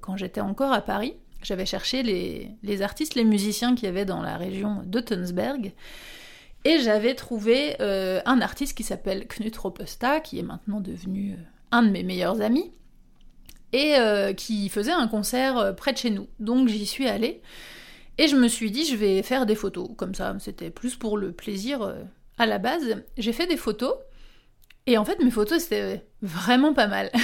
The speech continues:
<laughs> Elles étaient assez chouettes. Donc je me suis dit, euh, « Tiens, je vais lui envoyer, je vais les, je vais lui donner, en fait. » Donc je lui ai écrit, je lui ai envoyé un mail, je lui ai envoyé les photos. Et du coup, il m'a dit, euh, « Est-ce que je peux les utiliser, euh, sur, euh,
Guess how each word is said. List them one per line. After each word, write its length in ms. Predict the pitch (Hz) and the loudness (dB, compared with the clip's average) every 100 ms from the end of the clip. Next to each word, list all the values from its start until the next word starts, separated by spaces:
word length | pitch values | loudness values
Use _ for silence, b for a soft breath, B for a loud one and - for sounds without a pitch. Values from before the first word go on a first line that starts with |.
| 220 | 2
<laughs> 240 | - 233 | -2 -2
Elles 240 | 202 208 190 | 0 2 2
étaient 460 | 208 208 196 - - | 2 0 -2 -4 0
assez 300 | 277 269 226 | 2 2 0
chouettes. 420 | 214 269 - - B B B B B | 2 0 0 -14 B B B B B
Donc 160 | 214 202 | -4 2
je 40 | |
me 140 | 254 | 2
suis 260 | 349 - 240 | 2 -4 -6
dit, 200 | 214 311 | -2 0
euh, « 140 | 349 196 | 2 2
Tiens, 200 | - 370 | 0 -2
je 60 | 311 | 0
vais 100 | 214 | 2
lui 100 | 233 | 4
envoyer, 540 | 302 226 202 170 - - | 4 4 2 -2 -6 -8
je 120 | 208 | -4
vais 80 | 180 | -2
les, 160 | 170 | -2
je 100 | 185 | -6
vais 60 | 185 | -6
lui 180 | 180 208 | -4 -2
donner, 280 | 196 190 180 | 0 -2 -4
en 100 | 185 | -8
fait. » 300 | - - - B B B B B - | -12 -16 -20 B B B B B -6
Donc 240 | 196 220 | 4 6
je 100 | 220 | 6
lui 220 | 220 214 | 2 2
ai 840 | 208 190 180 175 170 190 190 - - | 2 2 0 0 -2 -2 -6 -10 -10
écrit, 300 | 214 - 269 427 | -10 -6 0 0
je 60 | |
lui 60 | 233 | 0
ai 40 | |
envoyé 260 | 190 196 214 | -2 -2 0
un 140 | 233 | 0
mail, 600 | 185 170 226 330 262 180 185 | -2 -2 0 0 0 -2 -4
je 120 | 185 | -6
lui 100 | 180 | -6
ai 20 | |
envoyé 320 | 165 180 233 | -4 -4 -2
les 100 | 285 | 0
photos. 380 | 233 170 - - - - - - - - - - | -2 -4 -6 -8 -8 -12 -12 -12 -12 -14 -16 -2
Et 100 | 294 | 0
du 140 | 220 | 0
coup, 180 | 190 311 | 0 2
il 100 | 277 | 2
m'a 140 | 202 190 | 2 -2
dit, 260 | 208 277 | -2 2
euh, « 260 | 220 180 170 | 2 2 -2
Est-ce 120 | - | -4
que 100 | - | -6
je 100 | 214 | -6
peux 100 | - | -6
les 220 | 185 180 | -8 -8
utiliser, 760 | 202 - 170 185 202 247 269 269 | -10 -12 -12 -6 2 4 4 4
euh, 160 | 196 175 | 2 0
sur, 300 | - 185 175 | -6 -10 -8
euh, 100 | 156 | -10